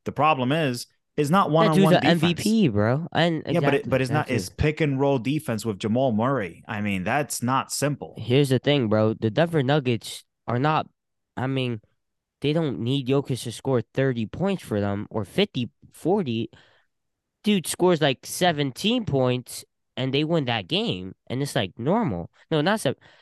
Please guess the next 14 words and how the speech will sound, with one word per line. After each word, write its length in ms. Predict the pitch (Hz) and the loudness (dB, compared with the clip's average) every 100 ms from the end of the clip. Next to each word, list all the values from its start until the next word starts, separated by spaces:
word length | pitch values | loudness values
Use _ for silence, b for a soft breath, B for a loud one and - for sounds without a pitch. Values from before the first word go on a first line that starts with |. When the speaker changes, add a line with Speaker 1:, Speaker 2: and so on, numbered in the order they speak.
| b _ | b _
Speaker 2:
They, 100 | 208 | -4
he 300 | - - - | -4 -6 -12
drops, 260 | - 220 208 | -2 0 0
like, 140 | 202 180 | 0 0
a 60 | |
good 220 | 160 170 | 2 0
twenty, 460 | - 175 170 165 160 | 0 0 2 0 -2
twenty-five 800 | - 160 143 151 135 - 139 135 | -6 -6 -4 -2 -2 0 0 0
points. 460 | - 131 95 - - _ _ _ _ _ _ _ _ _ _ _ - | -2 -4 -4 -10 -20 _ _ _ _ _ _ _ _ _ _ _ -2
And 220 | 139 127 | 0 2
they 100 | 127 | 0
win 220 | 127 135 | 0 0
the 80 | 117 | -2
game 440 | 95 135 127 101 | -2 -4 -4 -6